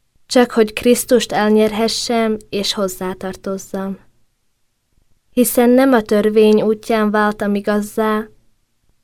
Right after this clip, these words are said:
hanem a Jézus Krisztusba vetett hit révén. Isten ugyanis a hit által tett igazzá, hogy megismerjem őt és feltámadásának erejét,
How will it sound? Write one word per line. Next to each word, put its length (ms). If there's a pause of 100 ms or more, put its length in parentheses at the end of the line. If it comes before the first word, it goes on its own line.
(140)
hanem 320
a 80
Jézus 480
Krisztusba 640
vetett 320
hit 280
révén. 560 (1600)
Isten 460
ugyanis 640
a 60
hit 280
által 460
tett 280
igazzá, 760 (680)
hogy 160
megismerjem 880
őt 420 (120)
és 200
feltámadásának 1300
erejét, 720